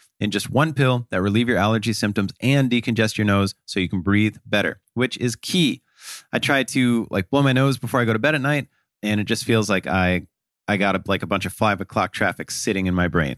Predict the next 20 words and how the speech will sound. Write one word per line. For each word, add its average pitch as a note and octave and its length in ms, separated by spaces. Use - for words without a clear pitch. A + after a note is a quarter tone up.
There's, G2+ 200
<laughs> - 240
there's, D3 260
like, - 240
no C3+ 140
way A2 240
out. F#2 220
And B2 100
with B2+ 120
Claritin D#3 440
D, D#3 280
it A#2+ 80
just A#2 160
helps G#2 480
everything. F2+ 380
It D2 80
helps G#2+ 220
grease G#2+ 260
the G#2 80
wheels, G#2+ 380